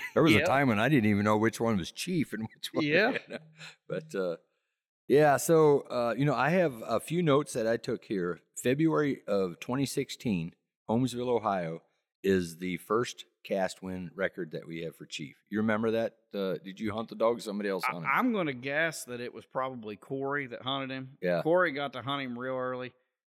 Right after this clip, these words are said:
Speaker 2: Uh, now, don't let him take all the credit. I got the dogs ready. Corey got to take him to the hunt. And then as I continued getting dogs ready, I said, "Man,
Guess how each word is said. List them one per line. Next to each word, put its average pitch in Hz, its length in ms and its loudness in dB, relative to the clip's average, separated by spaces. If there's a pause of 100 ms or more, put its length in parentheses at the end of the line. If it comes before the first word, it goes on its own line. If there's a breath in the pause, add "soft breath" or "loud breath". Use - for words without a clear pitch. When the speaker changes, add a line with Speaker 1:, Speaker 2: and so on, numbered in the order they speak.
(240)
Speaker 2:
Uh, 95 300 -6
now, 117 140 -4
don't 147 180 2
let 160 140 2
him 160 100 -2
take 139 220 -2
all 143 100 0
the 135 60 -4
credit. 110 440 -2
I 123 140 2
got 143 220 2
the 127 80 -12
dogs 123 280 -6
ready. 117 380 -4 (640)
Corey 147 240 4
got 135 200 2
to - 80 -20
take 143 200 0
him 131 120 -4
to 123 80 -4
the 120 100 -6
hunt. 131 340 -2 (640)
And 131 140 0
then 139 100 2
as 131 140 -2
I 277 100 0
continued 156 480 -4
getting 127 280 -6
dogs 151 300 0
ready, 113 280 -10
I 113 60 -12
said, 101 260 -16
"Man, 262 200 -8